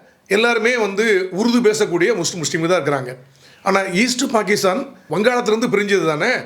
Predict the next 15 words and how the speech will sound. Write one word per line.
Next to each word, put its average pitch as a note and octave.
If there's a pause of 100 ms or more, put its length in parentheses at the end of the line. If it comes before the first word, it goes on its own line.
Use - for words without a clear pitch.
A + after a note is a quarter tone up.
(260)
அதனால F#3 (480)
இவங்க G#3+
வந்து A#3
எல்லாமே A3
வங்காள B3
மொழி, F#3+ (280)
பெங்காலிஸ் G#3+
தான் E3+
எல்லாருமே, D3+ (180)
ஆனா C4+
முஸ்லிம்ஸ் F3+ (320)
மெஜாரிட்டி D#3 (320)
அப்படி D3+
தான் G3
இருந்தாங்க. C#3